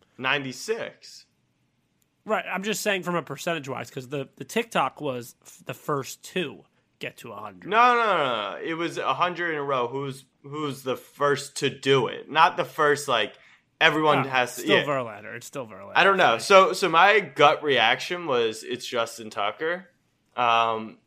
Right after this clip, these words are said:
Speaker 1: and that was, had a lot to do with no wind and off a tee. So Justin Tucker kicks these things at ninety, ninety-one percent. Uh, from forty yards, he's about a ninety-five percent kicker.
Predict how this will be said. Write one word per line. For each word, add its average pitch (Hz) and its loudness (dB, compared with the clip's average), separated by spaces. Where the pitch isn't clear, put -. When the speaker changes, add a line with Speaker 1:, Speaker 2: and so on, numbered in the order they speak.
Speaker 1:
and 139 0
that 139 6
was, 147 0
had 143 0
a 139 2
lot 143 0
to 190 -20
do 190 -6
with 151 -10
no 139 -4
wind 127 -4
and 123 -6
off 113 -6
a 104 -16
tee. 110 -8
So 135 -8
Justin 170 -4
Tucker 147 -2
kicks 135 -12
these 123 -10
things 120 -6
at 101 -8
ninety, 117 -6
ninety-one 113 -6
percent. 107 -8
Uh, 110 2
from 127 -10
forty 151 -2
yards, 127 -2
he's 123 -12
about 113 -2
a 104 -10
ninety-five 110 -6
percent 151 -12
kicker. 185 -14